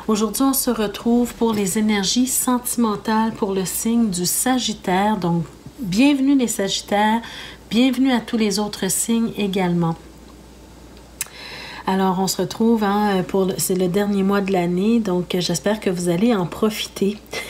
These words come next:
<laughs> de ce dernier mois de l'année. Donc, avant de commencer, je vous rappelle que les tirages qui sont faits ici sont des tirages d'ordre général, qu'il se peut que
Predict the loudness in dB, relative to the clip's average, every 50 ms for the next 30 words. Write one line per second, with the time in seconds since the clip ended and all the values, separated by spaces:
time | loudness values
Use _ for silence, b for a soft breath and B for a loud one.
0 | -2 0 0 -2 -2 -2 -10 -16 -16 -4 0 2 2 2 2 0 0 2 2 2
1 | 2 2 2 0 0 2 2 2 2 2 2 2 2 2 2 2 0 -2 -2 -6
2 | B B B B B B B B B B B B B B B B B B 2 4
3 | 4 4 4 2 2 0 0 0 2 0 0 0 0 0 0 0 0 0 0 0
4 | 2 2 0 0 -2 -2 0 0 2 2 2 0 0 2 2 2 2 2 0 -2
5 | -2 0 0 0 2 0 0 0 0 0 2 4 4 2 2 2 0 0 0 0
6 | -2 -4 -4 -6 -4 -2 0 0 0 0 -2 -4 -4 -4 -2 -2 -4 -4 -2 -2
7 | -2 0 0 -2 -2 -2 -2 -2 0 0 0 0 0 -2 -2 -6 -4 -2 -2 0
8 | 0 0 -2 -2 -2 -2 -2 0 -2 -2 -2 -2 -2 0 0 2 2 2 2 2
9 | 0 0 0 0 2 2 0 0 -2 -6 -8 -6 -4 -4 -4 -4 -6 -6 -6 -8
10 | -6 -4